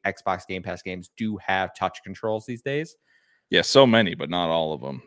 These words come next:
Speaker 1: No, not all of 'em,
Speaker 2: Developers
Speaker 1: for
Speaker 2: have
Speaker 1: sure.
Speaker 2: to, developers have to do work to actually
Speaker 1: Mm-hmm.
Speaker 2: implement that.
Speaker 1: And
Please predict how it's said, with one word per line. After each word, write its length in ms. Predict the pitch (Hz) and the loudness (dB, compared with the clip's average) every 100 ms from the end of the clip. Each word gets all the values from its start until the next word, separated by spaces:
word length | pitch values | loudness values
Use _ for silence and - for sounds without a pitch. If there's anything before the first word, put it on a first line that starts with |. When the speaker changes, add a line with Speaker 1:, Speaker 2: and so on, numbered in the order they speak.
| - | 0
Speaker 1:
No, 240 | 160 107 | 2 4
not 200 | 104 120 | 4 8
all 120 | 107 | 8
of 60 | 110 | 8
'em, 120 | 101 | 6
Speaker 2:
Developers 60 | 92 | 2
Speaker 1:
for 60 | |
Speaker 2:
have 100 | 98 | 2
Speaker 1:
sure. 80 | 87 | 2
Speaker 2:
to, 280 | 90 82 85 - | 0 0 -4 -8
developers 480 | 95 101 92 85 78 | 0 2 2 -4 -4
have 140 | 85 - | -4 -4
to 80 | |
do 160 | 78 78 | -6 -6
work 280 | 76 73 - | -4 -6 -6
to 100 | 67 | -6
actually 440 | 67 - 65 62 | -6 -10 -12 -12
Speaker 1:
Mm-hmm. 140 | 58 73 | -8 -6
Speaker 2:
implement 440 | 101 62 58 57 - | -6 -8 -10 -12 -8
that. 180 | 60 - _ _ _ _ | -8 -10 _ _ _ _
Speaker 1:
And 280 | 131 127 | -2 -2